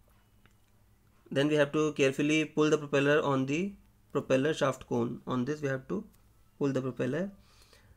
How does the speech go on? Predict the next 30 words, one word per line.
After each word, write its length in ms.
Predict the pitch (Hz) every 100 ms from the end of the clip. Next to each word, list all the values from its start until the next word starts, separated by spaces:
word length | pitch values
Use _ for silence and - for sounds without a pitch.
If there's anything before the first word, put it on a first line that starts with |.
| -
Then 160 | 147 156
we 60 |
have 120 | 151
to 60 | 170
move 260 | 151 156 156
the 80 |
propeller 480 | 165 156 143 139 151
on 160 | 156 143
the 80 | 139
shaft 300 | 139 156 -
until 320 | 131 147 156
no 200 | 135 170
further 340 | 170 147 160
movement 480 | 147 139 139 196 202 - _ _ _ _ _ _ _ -
on 160 | 139
the 100 | 147
taper 260 | 143 139 147
is 160 | 160 175
possible. 460 | 131 127 120 117 139 - _ _ _ _ _
So 220 | - 143
we 120 | 139
have 220 | 139 135 -
to 80 | 160
push 260 | - 170
the 100 | 156
propeller 580 | 143 139 131 131 156 202 - - -
on 160 | 139 139
the 100 | 135
shaft, 520 | - 135 147 - - - _ - _ _ - _
uh, 520 | - 127 123 123 127